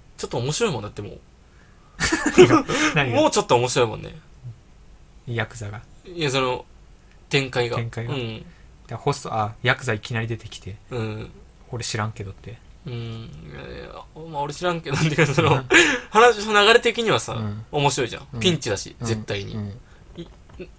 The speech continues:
Speaker 1: それまでは、ホストと出会って、
Speaker 2: うん。
Speaker 1: まあ、ちょっとラブコメ、てか、コメディ部分をちょっと強めにして、
Speaker 2: うん。
Speaker 1: まあ、女の子の落とし、落とし方を学んでいくと。
Speaker 2: うん。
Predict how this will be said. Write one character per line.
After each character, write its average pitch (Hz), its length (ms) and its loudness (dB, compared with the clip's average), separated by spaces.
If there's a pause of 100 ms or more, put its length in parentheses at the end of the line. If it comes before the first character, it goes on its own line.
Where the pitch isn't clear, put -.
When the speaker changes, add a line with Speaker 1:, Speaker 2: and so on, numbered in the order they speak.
(120)
Speaker 1:
そ - 160 0
れ 226 80 4
ま 240 140 6
で 226 80 4
は、 269 340 4 (580)
ホ 202 120 4
ス - 80 -2
ト 123 80 -4
と 107 100 -8
出 110 100 0
会 113 80 -2
っ - 20 -8
て、 - 340 -2
Speaker 2:
う - 40 -2
ん。 104 160 -6 (100)
Speaker 1:
ま 165 100 4
あ、 135 60 2
ち - 80 -4
ょ - 20 -6
っ - 20 -14
と 139 60 -2
ラ 123 120 6
ブ 160 120 -2
コ 170 100 -4
メ、 165 300 -2 (680)
て 165 60 -8
か、 - 100 -8
コ - 180 -2
メ 233 120 2
デ 220 100 -4
ィ 226 60 -2
部 220 100 -4
分 165 100 -2
を 117 40 0
ち - 80 -6
ょ 123 40 -12
っ - 20 -12
と - 60 -14
強 120 200 -2
め 113 100 -6
に 107 100 -8
し - 100 -8
て、 143 200 -4
Speaker 2:
う 120 80 -2
ん。 107 160 -8 (4000)
Speaker 1:
ま 143 100 0
あ、 - 20 4
女 131 200 2
の 123 80 0
子 113 100 -4
の 110 60 -2
落 110 140 -4
と - 60 -12
し、 - 40 -20
落 123 80 -8
と 113 80 -4
し - 60 -6
方 139 200 -2
を 165 60 0
学 110 280 -2
ん 107 60 -4
で 101 60 -6
い 98 60 -8
く - 80 -20
と。 - 160 -20
Speaker 2:
う 117 60 -8
ん。 104 240 -8